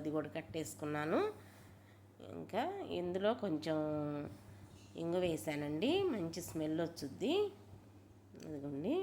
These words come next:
అట్లా కాస్త ఇంగు వేసి కలిపి పెట్టుకుంటే మంచిగా ఉంటుంది చట్నీ, కమ్మటి వాసన వచ్చుద్ది అల్లం చట్నీ. ఇంక ఇప్పుడు అదిగోండి, అల్లం ముక్కలు రెండు కదా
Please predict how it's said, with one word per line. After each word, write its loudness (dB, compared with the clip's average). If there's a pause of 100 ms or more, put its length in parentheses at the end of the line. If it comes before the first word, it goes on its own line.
(100)
అట్లా -2 (840)
కాస్త -8
ఇంగు 0
వేసి 0 (120)
కలిపి -2
పెట్టుకుంటే -6 (120)
మంచిగా 0
ఉంటుంది -2 (140)
చట్నీ, 0 (260)
కమ్మటి 0
వాసన -2
వచ్చుద్ది -4 (120)
అల్లం 0 (100)
చట్నీ. -2 (1700)
ఇంక -6
ఇప్పుడు 0 (580)
అదిగోండి, 2 (880)
అల్లం 2
ముక్కలు 2 (100)
రెండు 2
కదా 4